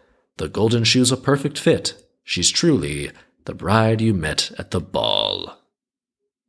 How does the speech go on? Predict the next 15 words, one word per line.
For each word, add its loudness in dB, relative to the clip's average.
The 2
end. -6
It's -14
kind 2
of 2
interesting 2
that -8
this 2
is -4
one -4
of -6
the -4
ones -2
that -8
stuck 0